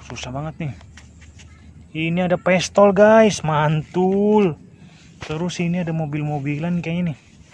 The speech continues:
Tuh kan, bener kan? Susah banget yang ini.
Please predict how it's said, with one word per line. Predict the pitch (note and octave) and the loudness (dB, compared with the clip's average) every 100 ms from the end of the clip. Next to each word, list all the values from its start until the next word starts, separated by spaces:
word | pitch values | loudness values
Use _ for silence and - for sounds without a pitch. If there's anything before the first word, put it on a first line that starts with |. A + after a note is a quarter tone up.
| - - - - - - - - - - - - - - - - | -20 -20 -20 -20 -20 -20 -20 -20 -20 -20 -20 -20 -20 -20 -20 -18
Tuh | G#2 | -14
kan, | - C3 | -8 -8
bener | B2 C3+ B2+ | -6 -8 -8
kan? | D3+ C#3 - - - - - - - - - - - - - - - - - - - - - - - - - - D3 - - - - - - - | -8 -10 -16 -20 -20 -20 -20 -20 -20 -20 -20 -20 -18 -18 -20 -20 -20 -20 -20 -20 -20 -20 -20 -20 -20 -20 -20 -20 -20 -20 -20 -20 -20 -20 -20 -20
Susah | - A#2 - B2 | -18 -14 -10 -8
banget | C#3 D#3 D#3 | -6 -8 -10
yang | D#3+ | -8
ini. | D#3+ | -8